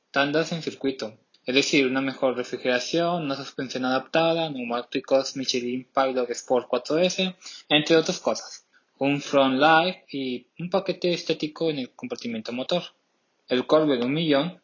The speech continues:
un modelo del año mil novecientos noventa y dos, y el Corvette número un millón quinientos, que fue un modelo del año dos mil nueve, ambos de color blanco e interior rojo,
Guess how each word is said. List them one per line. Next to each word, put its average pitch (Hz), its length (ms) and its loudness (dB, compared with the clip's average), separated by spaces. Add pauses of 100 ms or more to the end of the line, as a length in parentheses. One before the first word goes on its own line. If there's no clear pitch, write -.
un 147 120 -6
modelo 151 400 4
del 127 480 -2
año 143 220 -6
mil 147 100 -6
novecientos 180 340 0
noventa 202 260 4
y - 20 6
dos, 185 340 2
y 151 100 2
el 143 100 2
Corvette 143 460 2
número 147 320 0
un 147 140 -2
millón 165 280 -4
quinientos, 175 680 -2 (260)
que 143 120 2
fue 151 160 2
un 165 80 2
modelo 180 400 6
del 143 140 2
año 147 220 0
dos 143 120 0
mil 160 160 0
nueve, 175 420 2 (240)
ambos 139 540 2
de 151 160 -2
color 151 300 4
blanco 180 560 0
e 170 80 -2
interior 147 400 4
rojo, 170 420 2